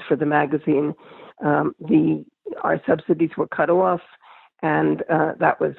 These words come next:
virtually the end of the magazine. Um, the following year, in sixty-nine, we were all sort of battered, and,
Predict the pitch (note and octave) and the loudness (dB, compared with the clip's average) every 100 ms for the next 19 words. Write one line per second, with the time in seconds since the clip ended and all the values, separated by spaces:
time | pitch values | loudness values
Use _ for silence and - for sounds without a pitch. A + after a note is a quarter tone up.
0 | - D#3 - - D3 C#3+ D3+ D#3+ D#3 E3 | 0 0 0 -4 -2 0 2 2 2 0
1 | D#3 D3+ D#3 D3+ D3 D3 C#3+ D3+ _ _ | 0 2 2 0 0 -2 -2 -6 _ _
2 | _ _ _ _ - D#3 D3+ - - - | _ _ _ _ -2 0 0 -4 -4 0
3 | G#3+ A3 G#3 F3+ F#3+ G3 D#3 D#3 D#3 F3+ | 2 2 2 0 2 2 0 -4 -8 -8
4 | E3 - E3 D#3 D#3+ D#3+ E3 D#3 - - | -8 -2 0 2 2 2 0 -2 -10 -20
5 | - _ _ - F3 F3 E3+ E3 E3 - | -20 _ _ -2 2 2 2 2 0 -6
6 | - - E3 E3+ - D#3+ D3+ C#3+ - - | -14 -4 0 0 0 -2 0 -2 -8 -18
7 | - E3 D#3 E3 D#3 D#3+ D#3 D3 D3+ C#3+ | -12 -4 0 2 2 0 0 0 0 -2